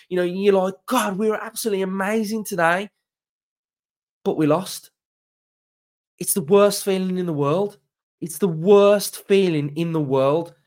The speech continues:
I just wanna win, and I just want this team to keep on winning. And that, that's where we are at the minute. The next phase of playing against the low block are no mistakes.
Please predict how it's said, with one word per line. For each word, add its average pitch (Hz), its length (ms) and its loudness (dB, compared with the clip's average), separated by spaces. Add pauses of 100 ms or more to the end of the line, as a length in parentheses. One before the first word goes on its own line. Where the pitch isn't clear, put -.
(260)
I 160 80 2
just 165 260 -6
wanna 180 360 4
win, 147 400 -4 (220)
and 147 140 0
I 151 60 2
just 151 200 -8
want 170 280 2
this 170 240 -6
team 156 240 -2
to 147 80 -10
keep 151 340 -2
on 147 160 0
winning. 151 340 -4 (180)
And 151 180 -4
that, 160 180 -4
that's 165 240 -8
where 156 220 4
we 151 100 2
are 147 220 4
at - 80 -8
the 135 80 -6
minute. 143 340 -6 (480)
The 147 80 -8
next 247 300 2
phase 160 580 2 (240)
of 151 220 2
playing 160 240 4
against 143 260 -2
the 151 80 -2
low 139 200 4
block 127 420 -2 (360)
are 156 280 6
no 175 280 4
mistakes. 156 800 -4